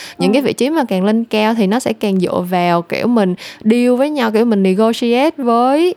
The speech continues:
Speaker 1: ờ, những cái điều kiện khác nhau của mình, như là số năm kinh nghiệm hoặc là cái, um, cái khả năng của mình tới đâu, hoặc là mình có được những cái mối quan hệ như thế nào để mà mình chứng minh được cái năng lực của mình với cái mức lương đó á.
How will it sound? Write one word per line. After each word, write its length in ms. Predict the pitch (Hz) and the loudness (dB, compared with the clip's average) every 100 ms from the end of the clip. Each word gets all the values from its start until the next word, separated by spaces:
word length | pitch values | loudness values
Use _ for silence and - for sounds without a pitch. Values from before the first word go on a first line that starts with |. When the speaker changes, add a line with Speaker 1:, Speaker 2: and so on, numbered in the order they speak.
| - | -2
Speaker 1:
ờ, 260 | 196 190 | 0 2
những 320 | 185 180 220 | 2 0 -2
cái 220 | 254 220 262 | -2 0 4
điều 200 | 220 185 | 4 2
kiện 220 | 123 185 | -2 -6
khác 160 | 262 | -6
nhau 280 | 302 240 214 | -4 -2 0
của 120 | 214 | 0
mình, 320 | 214 202 170 175 | 0 2 0 0
như 120 | 190 | 0
là 100 | 180 | -2
số 200 | 190 233 | -2 -2
năm 220 | 254 220 | -2 -2
kinh 220 | 220 220 | 0 0
nghiệm 340 | 208 - - 196 | 0 -2 -2 -2
hoặc 280 | 196 - | -4 -6
là 260 | 170 165 165 - - - - | -4 -2 -2 -4 -10 -16 -8
cái, 360 | 185 196 240 | -2 0 2
um, 480 | 262 214 208 208 208 220 | 2 2 2 0 -2 -4
cái 140 | 233 | -2
khả 120 | 247 220 | -2 -2
năng 220 | 247 220 | -2 0
của 80 | 226 233 | 0 0
mình 100 | 175 | 0
tới 160 | 240 | -2
đâu, 420 | 233 208 208 220 | 0 0 4 4
hoặc 140 | 233 - | 2 0
là 160 | 180 | -2
mình 300 | 170 170 175 | -2 -2 -4
có 260 | 170 190 269 | -4 -4 0
được 280 | 247 185 165 - - - | 2 0 -2 -8 -10 -4
những 120 | 185 | -2
cái 100 | 247 | -2
mối 200 | 277 302 | 0 2
quan 160 | 262 | 2
hệ 100 | 233 - | 0 0
như 100 | 208 | 0
thế 120 | 254 | 0
nào 180 | 269 196 | 0 0
để 100 | 170 | 2
mà 140 | 233 | 2
mình 300 | 208 180 175 170 - | 2 0 0 -4 -2
chứng 220 | 254 330 | 0 2
minh 200 | 294 233 | 2 4
được 200 | 208 170 | 2 0
cái 140 | - 233 | -4 -4
năng 180 | 269 | 0
lực 140 | 220 - | -2 0
của 80 | 202 | 0
mình 200 | 226 190 | 2 0
với 100 | 214 | 0
cái 60 | |
mức 180 | 262 320 | -4 -2
lương 220 | 302 220 | 0 0
đó 280 | 202 202 294 | -2 -2 0
á. 100 | 330 | -2